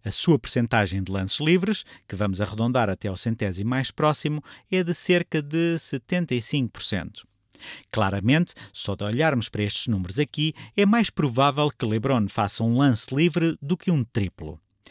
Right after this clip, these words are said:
Tem mais do dobro da probabilidade de fazer um lance livre do que um triplo. Mas não foi isso que LeBron James perguntou.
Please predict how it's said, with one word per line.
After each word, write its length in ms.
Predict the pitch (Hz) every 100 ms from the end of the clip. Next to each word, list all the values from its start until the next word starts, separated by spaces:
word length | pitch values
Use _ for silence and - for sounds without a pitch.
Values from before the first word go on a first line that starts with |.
| - -
Tem 100 | -
mais 340 | 220 131 151 120
do 120 | 123
dobro 480 | 107 160 139 113 104
da 180 | 107 104
probabilidade 840 | 117 104 131 208 139 131 135 135 - - -
de 80 | 262
fazer 380 | - 180 196 180
um 140 | 156
lance 340 | 160 156 -
livre 400 | 135 160 139 143 -
do 200 | 139 180
que 140 | -
um 140 | 135 110
triplo. 520 | - 98 - 80 80 _ _ - - - -
Mas 180 | 320 285
não 120 | 262
foi 180 | - 135
isso 220 | 160 -
que 100 | -
LeBron 340 | 131 110 135 120
James 360 | 120 117 -
perguntou. 520 | - 98 92 85 78